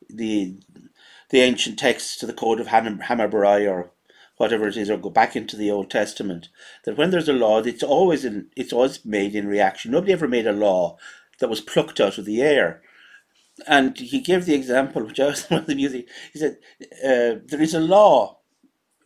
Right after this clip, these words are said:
uh, in, I don't know, mentioned in Leviticus or, or Deuteronomy or somewhere, which forbids women from getting involved when two men are fighting, for jumping into the middle of the fight and twisting the testicles of one of the men."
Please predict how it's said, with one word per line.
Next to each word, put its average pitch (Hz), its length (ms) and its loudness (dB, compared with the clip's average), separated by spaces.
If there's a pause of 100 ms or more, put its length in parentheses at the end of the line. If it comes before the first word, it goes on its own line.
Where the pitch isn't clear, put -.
uh, 123 380 -4
in, 120 360 -8
I 104 120 -6
don't 95 240 -14
know, 92 300 -16 (100)
mentioned 101 380 -14
in 92 160 -14
Leviticus 101 560 -14
or, 90 180 -20 (180)
or 92 160 -20
Deuteronomy 98 580 -12
or 87 100 -18
somewhere, 98 420 -20 (460)
which 135 180 -8
forbids 170 680 -2
women 147 520 0 (560)
from 139 240 -4
getting 185 320 -2
involved 143 580 -4 (220)
when 135 200 -2
two 214 200 -6
men 160 240 -2
are 123 100 -2
fighting, 147 600 -4 (440)
for - 160 -10
jumping 170 500 0
into 156 220 -4
the 123 80 -6
middle 143 240 -6
of 123 60 -8
the 123 80 -8
fight 120 360 -6
and 110 220 -18
twisting 190 580 -8
the - 120 -18
testicles 131 760 -8
of 104 140 -14
one 123 160 -8
of 104 100 -16
the 110 100 -12
men." 110 380 -6